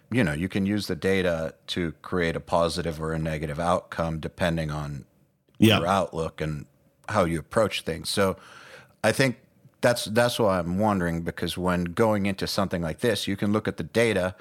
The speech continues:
Speaker 1: and, uh, look at ways to make the best of it and believe that there's a way to make the best of it. Or you can look at the data, same data,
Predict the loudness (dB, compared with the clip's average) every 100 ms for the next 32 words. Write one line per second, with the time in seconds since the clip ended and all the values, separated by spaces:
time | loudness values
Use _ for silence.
0 | -18 -20 -20 -20 -10 -2 2 2 2 2
1 | 2 2 0 -4 -10 _ _ -6 0 0
2 | 0 0 2 2 0 -2 -2 -2 0 2
3 | 2 0 -2 -2 -4 -4 -4 -2 -2 0
4 | 0 -2 0 -2 -2 -2 0 0 -2 -6
5 | -6 -6 -6 -4 -4 -4 -2 -2 0 -2
6 | 0 -2 -2 -4 -8 0 2 2 0 -4
7 | -6 0 2 2 2 2 -2